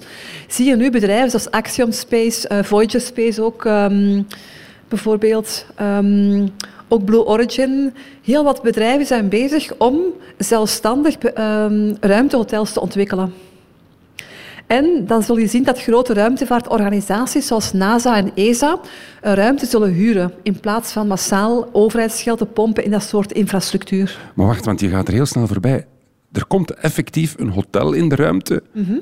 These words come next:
Speaker 2: met, ik lees, ik verzin het niet, hè, bars, restaurants,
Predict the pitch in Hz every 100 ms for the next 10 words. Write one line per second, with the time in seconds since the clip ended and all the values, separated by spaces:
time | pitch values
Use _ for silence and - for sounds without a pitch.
0 | - 107 - - - 95 110 196 - -
1 | - - - - - 175 - 110 175 175
2 | 180 - _ _ _ _ - 78 127 180
3 | 180 - - 127 143 - 113 131 185 175
4 | -